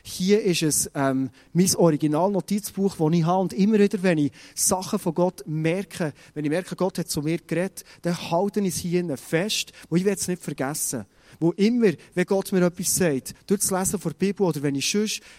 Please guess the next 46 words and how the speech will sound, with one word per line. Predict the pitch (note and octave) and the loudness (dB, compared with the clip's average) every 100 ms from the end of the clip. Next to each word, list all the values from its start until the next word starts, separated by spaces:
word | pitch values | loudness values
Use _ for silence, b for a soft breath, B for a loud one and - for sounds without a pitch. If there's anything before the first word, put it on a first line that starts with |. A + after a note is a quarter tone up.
| B - | B -4
mit | D#3 | 0
ihm | F#3 G3 | 2 2
im | F3 | 0
Betten | D#3+ E3 - | -2 -6 -6
bin | F#3 E3 | -2 0
und | D3+ C#3+ _ E3 | -2 -8 _ -2
mir | D3+ F3+ | 2 2
kommen | - F#3+ G3+ | 4 2 2
Sachen | F3+ F3 - F#3+ F#3 B | -2 -4 -2 -4 -4 B
durch | - D#3+ | -2 0
den | D3 | 0
Kopf, | E3+ F#3 - - B | 0 -2 -4 -20 B
dann | D#3 | 2
werde | D#3 G3 G#3 | 2 2 0
ich | |
sie | - | -2
hier | C#3 D#3+ F#3 | -2 0 -2
festhalten, | - F#3 - E3+ F3 E3 | 0 -4 -4 -4 -4 -6
sie | - C3 | -8 -6
ja | D#3+ D3+ | -4 -4
nicht | E3+ E3 | -4 -6
vergessen. | D3+ C#3+ C#3 - B2+ G#2 B B B | -10 -6 -6 -6 -8 -10 B B B
Und | E3+ | -2
für | - | 4
heute | G3+ A#3+ G#3+ | 4 4 2
Abend | G#3+ G#3+ | 2 2
ein | G3+ | 0
bisschen | - | 0
zu | - | 2
zeigen, | G3 G3+ F3 | 4 4 4
wie | E3 A3 | 2 2
man | G#3+ | 2
so | G3+ | 2
Sachen | F3+ F#3 F#3 | 2 0 -2
könnte | F3 D#3 - | -2 -4 -2
festmachen, | - G#3+ - - G3 - F#3 | -2 -2 -2 -4 -4 0 0
Notizen | D3+ - G3 - F3 | 0 -2 -4 -2 -2
machen, | E3+ - F3+ B B | -2 -4 -6 B B
mache | D#3+ C#3+ D#3+ | -6 -4 -4
ich | D3+ | -4
es | - | -4
überdimensional | G#3 G3+ F#3 G3+ F#3+ F3+ F3 E3 | 0 -2 0 -2 -2 -2 -2 -2
hier | D3+ D3+ | -2 -6
auf | |
dem | D#3+ | -8
Flipchart. | C3+ B2+ - C3+ F2+ - - | -10 -12 -10 -12 -12 -20 -20